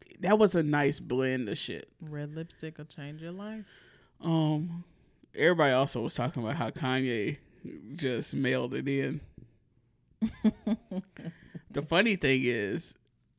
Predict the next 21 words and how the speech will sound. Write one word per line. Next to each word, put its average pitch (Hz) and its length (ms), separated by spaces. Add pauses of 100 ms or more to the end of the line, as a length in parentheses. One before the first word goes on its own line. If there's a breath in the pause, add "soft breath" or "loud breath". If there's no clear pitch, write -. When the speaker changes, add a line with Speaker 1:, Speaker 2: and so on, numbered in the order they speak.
Speaker 1:
y'all 123 260
niggas 151 320
ain't 139 160
up - 160
on 131 160
culture. 165 400 (220)
<laughs> - 1400
'Cause 139 220
that 160 200
Eisenhower 165 680
Dickey 170 380
jacket 180 460
is 147 180
a 117 80
legendary 131 600
jacket. 131 560
It 139 80
Speaker 2:
True. 139 80
Speaker 1:
might 147 180
have 131 120
cost, 165 340